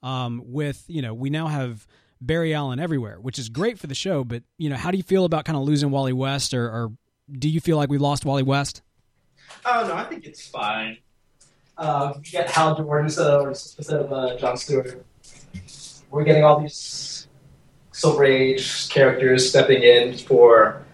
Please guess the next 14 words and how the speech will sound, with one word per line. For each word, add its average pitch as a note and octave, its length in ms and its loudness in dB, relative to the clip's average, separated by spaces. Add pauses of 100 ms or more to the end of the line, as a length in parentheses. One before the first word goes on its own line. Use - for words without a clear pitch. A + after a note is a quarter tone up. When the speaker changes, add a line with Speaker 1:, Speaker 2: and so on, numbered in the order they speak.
(280)
Speaker 2:
you C3+ 100 6
know, C#3+ 180 4
all C3+ 200 6
these C3 100 6
people C3 300 4
so B2+ 240 8
that - 440 4 (180)
new D#3+ 180 10
people C3 340 6
can A#2+ 240 4
come C3 260 6
in B2 200 8
and A2 120 -4
see A#2 440 0